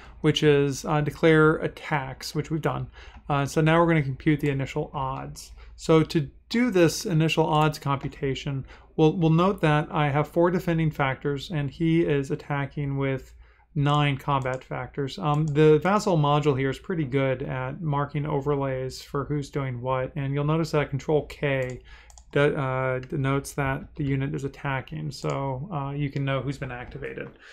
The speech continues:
Um, for those of you that are doing this with the real game, um, my life pro tip for you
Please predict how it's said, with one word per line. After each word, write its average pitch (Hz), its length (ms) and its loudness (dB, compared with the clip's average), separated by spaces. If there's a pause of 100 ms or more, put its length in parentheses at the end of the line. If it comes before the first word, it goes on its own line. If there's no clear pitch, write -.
(240)
Um, 147 300 -2
for - 100 0
those 262 160 6
of 285 60 0
you 285 60 0
that 220 100 0
are 165 60 2
doing 165 180 2
this 175 140 -4
with 156 100 -6
the 143 80 -4
real 147 380 0
game, 208 440 -4 (120)
um, 160 440 -2
my 160 260 2
life 165 340 0
pro 185 180 0
tip 175 320 -4
for - 160 -8
you 214 300 -4